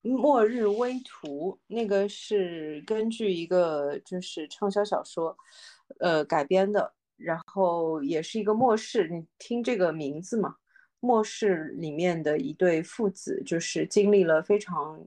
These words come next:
遥远的路途，最后就是说父亲要想办法把儿子送到一个安全的地方，就大概是这样子，然后是讲了他们之间的这个故事的过程，然后非常非常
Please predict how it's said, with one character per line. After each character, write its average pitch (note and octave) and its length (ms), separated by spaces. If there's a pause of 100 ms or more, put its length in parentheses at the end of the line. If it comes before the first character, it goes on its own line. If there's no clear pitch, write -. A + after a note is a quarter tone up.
遥 D#3+ 240
远 D3+ 240
的 - 140
路 F#3 240
途， - 340
最 F3 160
后 E3+ 220
就 E3 180
是 E3 160
说 D#3 260
父 - 160
亲 E3+ 320 (480)
要 F3+ 220
想 D#3+ 160
办 F3 140
法 - 160
把 - 120
儿 C#3+ 340
子 F3+ 140
送 F#3 220
到 D#3+ 140
一 C#3 100
个 C#3 80
安 F#3 140
全 - 220
的 - 60
地 C#3 140
方， - 200 (180)
就 D#3+ 140
大 F#3 160
概 D#3 160
是 C#3+ 160
这 C#3+ 100
样 D#3 180
子， - 160
然 D3+ 160
后 E3 180
是 F3 180
讲 C#3 300
了 D2 240
他 G3+ 120
们 G3 140
之 F#3 120
间 F3+ 260
的 F3+ 160
这 - 200
个 - 300
故 E3 140
事 C#3+ 160
的 D3 100
过 D#3 220
程， A#2 220 (580)
然 E3+ 140
后 E3 440
非 A#3+ 120
常 G3 200
非 G3 100
常 D3+ 640